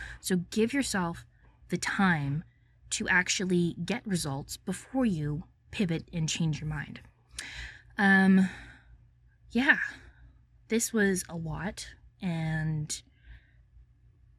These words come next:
I totally recorded it for myself, but, you know, might as well share with you because we're all on this journey together. So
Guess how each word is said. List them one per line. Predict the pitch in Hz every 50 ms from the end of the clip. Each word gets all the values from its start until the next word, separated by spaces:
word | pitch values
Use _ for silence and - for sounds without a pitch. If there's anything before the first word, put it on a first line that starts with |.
| _ _ _ _ _ -
I | 190
totally | - 233 220 208 190 175
recorded | 175 175 - - 190 170 170 165
it | 165 -
for | - -
myself, | 170 160 151 151 - - 143 147 - - -
but, | 160 147 - - -
you | 202 185 160
know, | 147 143 160 - - _ _ - - - - - - -
might | 180 175 170 190 247 269
as | 240 196 190
well | 185 180
share | - - 180 175
with | 165 151 135 120
you | 135 147 160
because | 165 170 156 - - - 147 147 175 - - - - - - _ _ _ _ - _ - -
we're | 202 226 302
all | 311 294 269
on | 240 214 196
this | 185 180 -
journey | - - 185 180 160 156
together. | 151 - - 170 160 160 - 139 135 143 - _ _ _ -
So | - - - 175 165 156 151 156 156